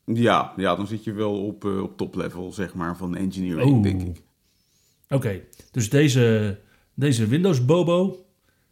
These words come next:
Speaker 2: die schreef eigenlijk van, "Goh, we gaan heel Windows herschrijven in Rust."
Speaker 1: Ja, nou ja,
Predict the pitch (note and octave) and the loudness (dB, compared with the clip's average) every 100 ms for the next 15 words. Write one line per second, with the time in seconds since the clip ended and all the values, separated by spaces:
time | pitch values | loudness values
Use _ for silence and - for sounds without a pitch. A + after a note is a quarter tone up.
0 | _ - A#2 D3 D3 D3 C#3+ - - D3 | _ -8 -2 0 2 0 -2 -4 -4 0
1 | D3 C#3 - C#3 D#3 D3 D3 D3 C3+ D3 | 0 -2 -6 -2 -2 -2 -4 -4 -4 0
2 | C#3 C3+ - _ _ - B2+ D3 B2+ C#3 | 0 0 -6 _ _ -10 -4 0 4 4
3 | C3+ B2 C#3 B2+ B2+ - - - _ _ | 4 4 4 4 2 0 -10 -14 _ _
4 | A#2+ C3 - C3+ B2 A#2+ A#2 A2+ B2+ A#2 | -2 0 0 0 0 0 0 2 2 0
5 | - - - - _ _ C3+ D#3 F#3+ G3+ | -4 -16 -20 -20 _ _ -2 0 2 2
6 | G#3 G#3 F3 E3 D#3 F3+ G3 C3+ - | 2 0 -4 -6 -2 0 2 0 -6